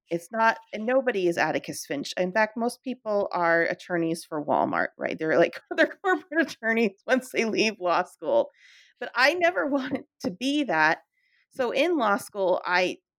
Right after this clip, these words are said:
took basically all of the classes that dealt with minority rights. I took poverty law, uh, American Indian law,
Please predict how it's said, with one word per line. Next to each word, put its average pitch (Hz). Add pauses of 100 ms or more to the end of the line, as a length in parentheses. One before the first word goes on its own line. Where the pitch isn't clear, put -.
(140)
took 196 (1000)
basically 208 (360)
all 214
of 185
the 180
classes 147
that -
dealt -
with -
minority 127
rights. 87
I -
took - (180)
poverty 214
law, - (540)
uh, 160
American 214
Indian 185
law, 90